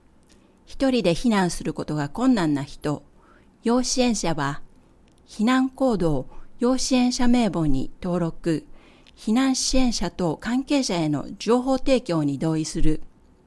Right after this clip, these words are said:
事前に避難支援等関係者へ情報提供。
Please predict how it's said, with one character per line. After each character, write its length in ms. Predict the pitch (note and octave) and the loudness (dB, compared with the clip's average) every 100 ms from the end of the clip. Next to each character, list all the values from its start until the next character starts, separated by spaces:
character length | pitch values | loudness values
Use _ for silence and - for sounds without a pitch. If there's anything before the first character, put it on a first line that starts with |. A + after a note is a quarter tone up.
| _ _ _ _ _ _ - - _ - | _ _ _ _ _ _ -20 -20 _ -8
事 140 | G3 | -4
前 180 | A3 A#3+ | 0 2
に 380 | A#3 A3 A3 G#3+ - _ - | 2 2 0 -4 -12 _ -10
避 160 | - | -2
難 240 | A#3 C4 B3+ | 2 2 2
支 200 | - B3 | 6 8
援 220 | B3 E3 | 8 2
等 320 | - A#3 F#3 | 2 2 2
関 280 | - B3 B3 | 0 -2 0
係 180 | C4+ A3+ | 0 -2
者 160 | F3 | -2
へ 80 | C#3+ | -2
情 220 | - G3 | 0 0
報 200 | F#3+ F#3+ | 2 0
提 240 | F#3+ G3+ E3 | 0 -2 -2
供。 320 | - C3+ | -4 -8